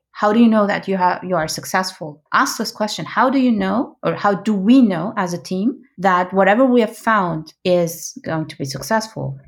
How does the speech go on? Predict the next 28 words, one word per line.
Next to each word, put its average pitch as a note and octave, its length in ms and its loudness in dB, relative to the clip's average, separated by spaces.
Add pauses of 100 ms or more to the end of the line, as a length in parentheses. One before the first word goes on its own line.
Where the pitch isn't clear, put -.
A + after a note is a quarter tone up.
(120)
Then G#3 160 2
the G#3+ 60 -2
conversation F3+ 500 -4
starts, D3 400 -8
right? D#3+ 260 -10
So, - 120 -6
okay, F3 540 -8 (120)
when G3+ 560 0
the F3+ 80 -8
user A#3 380 4
has F#3+ 280 -2
done F3 340 -2
X, G3+ 240 -6
Y, D#3+ 140 -2
Z, F#3 140 0 (240)
and G3+ 180 -2
we F#3 80 -2
measure A3 440 2
that F#3 260 -2
they F#3 80 -2
have F3 240 -6
done E3+ 180 -4
X, - 180 -10
Y, D#3+ 120 -6
Z, G3+ 120 0 (220)
then G3 160 -4
we F3+ 80 -4
know F#3 480 -4